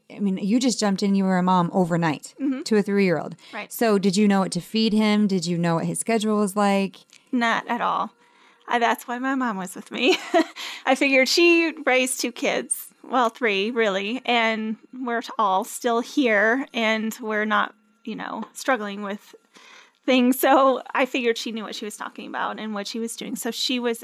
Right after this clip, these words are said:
Speaker 2: a great help to me. Not only that, but just going to the grocery store was a struggle because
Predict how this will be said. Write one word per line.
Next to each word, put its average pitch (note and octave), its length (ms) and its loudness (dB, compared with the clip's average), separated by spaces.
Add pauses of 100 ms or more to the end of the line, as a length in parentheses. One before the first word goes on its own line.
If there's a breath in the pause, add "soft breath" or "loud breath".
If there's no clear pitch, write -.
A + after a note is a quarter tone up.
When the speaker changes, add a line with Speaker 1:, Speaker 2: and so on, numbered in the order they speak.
Speaker 2:
a G#3 100 -6
great G3+ 500 -10
help - 240 -12
to G3+ 100 -18
me. G#3 260 -14 (300 loud breath)
Not C4 120 2
only C4+ 200 4
that, G#3+ 300 0
but - 200 -10
just - 220 -8
going B3+ 200 2
to C#4+ 100 -4
the B3+ 60 2
grocery A3+ 340 -8
store - 240 -10
was F#3+ 160 -8
a G3+ 40 -10
struggle G3 400 -8
because A3 680 -2